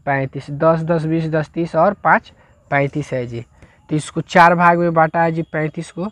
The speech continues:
तो हम लोग भी यहाँ से चार भाग में ले लेंगे। First block है दस, second block है फ़ाइव, फिर दस, फिर फ़ाइव, अ, sorry,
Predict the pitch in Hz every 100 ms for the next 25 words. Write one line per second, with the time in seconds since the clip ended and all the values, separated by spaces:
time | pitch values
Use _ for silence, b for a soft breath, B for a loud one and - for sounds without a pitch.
0 | b b b b 147 151 160 165 170 165
1 | 160 156 - 170 262 - _ _ _ _
2 | - 156 156 156 151 185 240 208 139 135
3 | 127 113 113 b b b - 170 165 165
4 | 165 165 165 170 156 151 160 196 - b
5 | b - 147 - 160 160 160 156 156 156
6 | 147 - 139 156 190 - _ 160 160 147
7 | 143 147 175 - - _ _ _ _ -
8 | 170 214 262 _ - - 113 - 147 139
9 | - 160 190